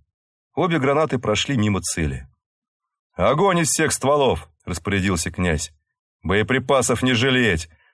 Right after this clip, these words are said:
Правый борт! Пли!" Игорь Сибирский повернул машину правым бортом.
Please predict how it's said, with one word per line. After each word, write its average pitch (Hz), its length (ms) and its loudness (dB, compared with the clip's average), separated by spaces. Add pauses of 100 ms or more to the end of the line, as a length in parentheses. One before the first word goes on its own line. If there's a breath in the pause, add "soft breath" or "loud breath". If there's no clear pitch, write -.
(100)
Правый 156 380 2
борт! 156 360 2 (540)
Пли!" 180 420 2 (960)
Игорь 123 340 0
Сибирский 113 640 -2
повернул 123 480 2
машину 104 420 0
правым 82 460 0
бортом. 71 480 -4